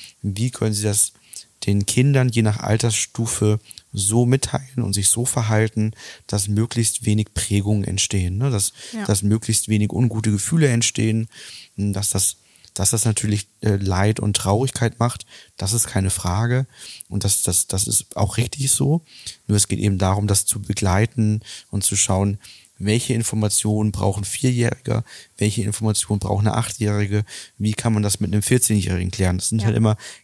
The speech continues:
Speaker 1: ganz, ganz verschiedene Dinge und da bist du ja meistens dann die Expertin, die, die das mit den, mit den Eltern dann durchspielt und einfach schaut, was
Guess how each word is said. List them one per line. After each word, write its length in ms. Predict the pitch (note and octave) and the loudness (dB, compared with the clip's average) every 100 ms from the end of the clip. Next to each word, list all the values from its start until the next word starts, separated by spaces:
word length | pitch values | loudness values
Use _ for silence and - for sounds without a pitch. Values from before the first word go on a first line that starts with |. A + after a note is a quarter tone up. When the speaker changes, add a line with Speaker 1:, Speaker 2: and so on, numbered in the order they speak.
| - | -2
Speaker 1:
ganz, 260 | A2+ C3 | 0 0
ganz 180 | - A2+ | 0 0
verschiedene 360 | - - A2 G2+ | 0 0 2 2
Dinge 320 | G#2 C#3+ D#3+ D#3+ - - - _ | 4 4 2 -2 -12 -18 -20 _
und 380 | - G#2+ G#2+ - _ _ _ - - - _ _ _ _ _ _ - | 2 2 2 -4 _ _ _ -20 -20 -20 _ _ _ _ _ _ 0
da 100 | G#2+ | 2
bist 220 | A2+ - | 2 4
du 60 | |
ja 100 | A2 | 4
meistens 340 | G2+ G2 G#2 - | 4 2 2 2
dann 200 | G2 G2 | 2 2
die 80 | G2 | 0
Expertin, 580 | G2+ - A2 A2 G#2 | 0 2 2 2 0
die, 240 | G2+ G#2 G#2 | 0 -2 0
die 100 | G#2 | -2
das 260 | G2+ G#2 G#2 | 0 -2 -2
mit 120 | G2+ | -2
den, 340 | G2 G2+ G#2+ - | -2 -4 -6 -2
mit 100 | G#2+ | 0
den 120 | G#2+ | 2
Eltern 340 | D#2+ A2+ A2+ | 2 2 2
dann 160 | G#2 G2+ | 2 2
durchspielt 800 | A#2+ C3+ - - B2 A#2+ A#2 - - - - | 4 4 4 2 4 4 4 -2 -16 -20 -14
und 320 | - A2 G#2+ | -2 0 0
einfach 240 | G#2 G#2 G2 | -2 -2 0
schaut, 400 | - G2 G2+ - - - | 2 2 2 -2 -16 -16
was 580 | - G#2+ A2 - - - | -6 -2 2 2 2 -2